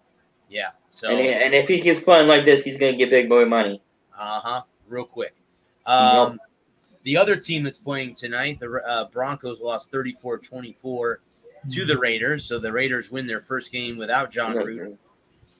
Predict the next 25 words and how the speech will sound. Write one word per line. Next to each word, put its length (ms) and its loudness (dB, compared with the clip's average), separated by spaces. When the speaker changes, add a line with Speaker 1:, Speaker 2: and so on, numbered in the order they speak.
Speaker 1:
Um, 600 -2
Speaker 2:
In 100 -20
the 80 -12
second 360 -4
post 320 -2
Gruden 380 -4
era. 320 0
Speaker 1:
Yep. 260 -4
Um, 600 0
the 60 -16
Cowboys 560 2
beat 220 -6
the 80 -10
Patriots 540 -4
thirty-five 580 -2
twenty-nine 380 -8
in 120 -10
overtime. 420 0
Speaker 2:
Oh, 180 8
what 140 2
a, 140 -4
what 180 6
a 80 8
heartbreaking 800 2
loss. 580 0